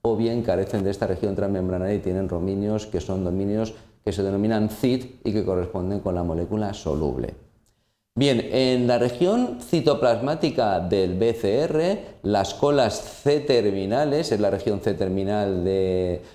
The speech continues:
las subunidades, eh, que corresponden con la cadena pesada de las inmunoglobulinas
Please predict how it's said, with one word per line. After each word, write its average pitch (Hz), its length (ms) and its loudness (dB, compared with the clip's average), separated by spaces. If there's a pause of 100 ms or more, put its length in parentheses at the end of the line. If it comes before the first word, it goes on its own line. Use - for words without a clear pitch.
(100)
las 92 400 0
subunidades, 95 1300 0 (200)
eh, 98 340 -2
que 92 180 0
corresponden 98 560 0
con 92 160 -2
la 90 140 -2
cadena 95 380 0
pesada 92 400 -2
de 87 100 0
las 82 160 -4
inmunoglobulinas 87 1080 0